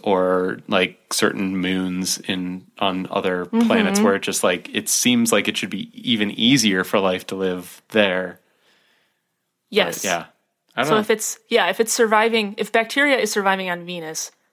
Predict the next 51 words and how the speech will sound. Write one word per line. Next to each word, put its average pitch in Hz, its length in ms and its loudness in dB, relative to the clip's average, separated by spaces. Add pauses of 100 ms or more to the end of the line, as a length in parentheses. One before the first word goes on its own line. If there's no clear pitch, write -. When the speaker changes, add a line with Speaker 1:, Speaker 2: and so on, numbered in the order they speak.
(280)
Speaker 2:
then 208 160 2
bacteria 190 680 0 (240)
can 196 120 -14
probably 196 300 2
also 180 280 0
be 185 120 -12
surviving 170 420 -4
on 151 120 -10
Mars. - 380 -4 (480)
Speaker 1:
Right. - 200 -4 (600)
Exact-, 123 300 0
yeah, 104 180 -2 (140)
Speaker 2:
Right? 101 260 0 (100)
Speaker 1:
exactly. - 100 -18 (1080)
Speaker 2:
That's 208 180 0
a 226 60 4
very, 190 440 2
very 180 280 2
oversimplification 208 1600 0
Speaker 1:
Right. 277 80 4
Speaker 2:
of, 254 160 -2
like, 226 220 2 (180)
<laughs> - 180 -16
all 202 220 6
of 190 100 -2
the 190 320 2
science 180 560 0
and 180 240 -10
astronomy 180 420 -4
and 175 60 -6
everything 170 300 -8
that - 160 -4
Speaker 1:
Yeah. - 60 -12
Speaker 2:
goes 180 180 -6
into 170 200 -10
Speaker 1:
We're 117 140 0
not 120 260 0
Speaker 2:
thinking 220 340 2
about 269 220 4
Speaker 1:
astronomers - 40 -8
Speaker 2:
this, 349 320 -2
Speaker 1:
or 196 100 -2
Speaker 2:
but 202 400 2
Speaker 1:
astrological 98 760 -4
biologists 92 760 -6
or 98 80 -12
whatever 92 300 -12
the 90 80 -14
term 95 200 -14
would 92 120 -14
be. 95 260 -16